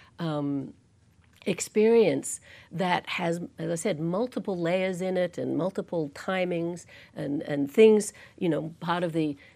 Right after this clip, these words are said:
challenge always was for me is I would find things repeated, you know, like perception is here and it's here, and consciousness appears about three different times, and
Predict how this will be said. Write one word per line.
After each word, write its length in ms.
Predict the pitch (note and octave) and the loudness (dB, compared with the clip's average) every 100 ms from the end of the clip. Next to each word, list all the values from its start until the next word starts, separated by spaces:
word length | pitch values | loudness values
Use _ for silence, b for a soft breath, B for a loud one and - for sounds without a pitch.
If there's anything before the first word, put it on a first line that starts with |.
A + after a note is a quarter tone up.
| _ | _
challenge 580 | - G3 F#3+ F3 E3+ - - - | -6 -2 0 0 -2 -8 -18 -8
always 320 | E3 D#3+ D#3 | -4 -2 -2
was 180 | F3 E3 | -4 -4
for 120 | F3 | -2
me 200 | F#3+ A3+ | 4 4
is 140 | E3+ - | 4 2
I 100 | E3+ | 0
would 120 | F3 | 0
find 280 | G3+ F#3+ F#3 | -2 -2 -2
things 220 | G3 F#3 | -4 -4
repeated, 540 | F#3 - E4+ G#3 C#3 | -6 0 2 2 -2
you 100 | D#3 | -4
know, 140 | C#3 C#3+ | -4 -2
like 200 | C#3+ - | -2 -2
perception 580 | E3+ F#3+ F#3+ - F#3 | -4 -2 -2 -4 -2
is 140 | E3+ D#3 | 0 -2
here 420 | - F#3+ F#3 F#3 | -4 -2 -2 0
and 100 | E3+ | 0
it's 160 | D#3 - | 0 -2
here, 380 | C4+ A3 D3+ | -2 0 0
and 120 | C3 - | -4 -6
consciousness 680 | - G3 - E3+ F3+ E3+ - B B - | -4 -4 -4 -6 -4 -4 -8 B B -20
appears 300 | - G#3+ G3 | -2 0 2
about 220 | F#3 F3+ | 2 0
three 240 | - G#3 G3+ | -2 -4 -2
different 360 | F#3 - E3+ | -4 -4 -8
times, 520 | - B3 A3 D#3 C3+ C3 | -6 -6 -2 -2 -2 -4
and 160 | C3+ | -8